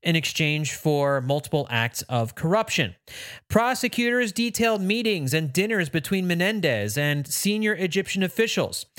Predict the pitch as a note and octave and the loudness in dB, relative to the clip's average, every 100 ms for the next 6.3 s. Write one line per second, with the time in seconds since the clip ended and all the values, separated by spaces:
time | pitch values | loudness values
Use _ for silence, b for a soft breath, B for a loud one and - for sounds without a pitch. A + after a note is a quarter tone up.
0 | B B B E3+ E3 F#3 F#3 F#3+ G#3+ B3 | B B B 0 2 0 2 2 2 2
1 | D#3+ G2+ - - D#3 D3 - A#3+ B3 B3+ | 0 -2 -4 -2 -2 0 0 0 0 0
2 | B3 A3 D#3+ E3+ F3+ A#3 A#3+ A3 F3+ G3+ | 0 0 -6 -2 0 2 2 0 0 0
3 | G#3+ G#3+ G3 F#3+ - F#3+ F#3 A#3+ - D#3 | 2 0 0 -2 0 0 2 0 0 -2
4 | G2+ C#3+ C3 B2+ B2+ C3+ A2+ C3 A#2+ E3+ | -2 -2 0 0 -2 0 0 0 0 0
5 | F3+ - B B B B F#3+ G#3 B3 D4 | 0 -4 B B B B 0 2 0 0
6 | A3+ G3 G3+ | 0 -2 -4